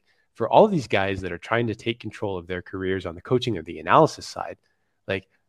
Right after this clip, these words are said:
why and what were the other options? And, you know, which thing might be, might we do in the future if, like, this doesn't work? Like, these are all really important questions for you to learn,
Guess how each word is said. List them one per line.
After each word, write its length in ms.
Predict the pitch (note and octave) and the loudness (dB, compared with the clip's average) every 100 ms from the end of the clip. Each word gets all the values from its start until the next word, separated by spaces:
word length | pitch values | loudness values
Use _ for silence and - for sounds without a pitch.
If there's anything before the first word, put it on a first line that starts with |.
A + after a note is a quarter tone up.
| _ | _
why 680 | A2 G#2+ G2 G#2 C3 F#3+ F#3 _ - | -2 4 6 6 2 -2 -4 _ -2
and 320 | G#2 G2+ F#2+ | 0 0 0
what 160 | A2 - | -2 0
were 100 | A#2+ | 0
the 140 | A2+ | 0
other 180 | A2 G#2 | 0 2
options? 640 | G2 G#2+ - D#3+ F3+ - - | 2 2 0 0 0 -4 -4
And, 300 | G2+ G2 F#2 | -2 -2 -4
you 80 | F#2 | -4
know, 200 | F2 E2+ | -6 -6
which 220 | A2 A#2 | -2 0
thing 240 | - C3 A#2 | 4 2 4
might 240 | A2+ A2 | 0 0
be, 360 | A2+ A2 F#2+ - _ - | -4 -2 -4 -10 _ 0
might 180 | A#2 | 0
we 100 | A#2 | 2
do 180 | A2 A#2 | 0 0
in 80 | G2+ | 0
the 80 | F#2 | -2
future 520 | - D3 - G#3 G#3 | -2 -2 0 0 0
if, 240 | - G2+ - | -4 -4 -2
like, 180 | F#2+ - | -4 0
this 220 | A#2+ - | 0 0
doesn't 380 | - G#2+ C#3+ - | 0 0 0 -2
work? 240 | F#3+ - _ _ - | -4 -4 _ _ -4
Like, 140 | B2 | 0
these 180 | A#2 G#3 | 2 4
are 80 | A3 | 6
all 140 | C#3 | 6
really 320 | A2+ A2+ D#3+ C#3+ | 4 2 2 2
important 480 | B2+ - C#3+ B2 | -2 -2 -2 -2
questions 420 | A2+ B2+ - B2 A2+ | -2 -4 -2 -6 -6
for 120 | A2 | -6
you 100 | G2+ | -6
to 80 | F2+ | -2
learn, 440 | F#2+ G#3 C3+ A#2 | 2 2 2 -4